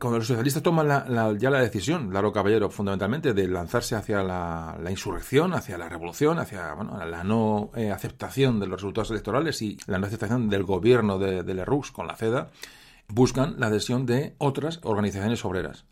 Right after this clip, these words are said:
Hay que pensar que, que el paro en ese momento era galopante y en estas organizaciones obreras, pues, buscaban un poco el caldo de cultivo para, bueno, para el, ese movimiento que se iba, se iba a producir.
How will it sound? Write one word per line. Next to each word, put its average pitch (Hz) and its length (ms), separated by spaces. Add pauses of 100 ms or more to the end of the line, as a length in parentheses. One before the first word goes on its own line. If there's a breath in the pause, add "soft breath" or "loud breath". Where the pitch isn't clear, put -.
Hay 98 100
que 117 100
pensar 113 240
que, 156 140
que 110 180
el 87 380
paro 113 240
en 110 40
ese 104 120
momento 113 260
era 95 240
galopante 143 680 (180)
y 127 60
en 139 40
estas 156 220
organizaciones 127 440
obreras, 165 300
pues, 117 140
buscaban 123 260
un 113 60
poco 139 160
el 110 60
caldo 131 200
de 123 60
cultivo 131 340
para, 107 160
bueno, 82 220
para 101 160
el, 95 200
ese - 200
movimiento 107 440
que 95 80
se 117 100
iba, 90 260
se - 100
iba 107 60
a 92 40
producir. 90 360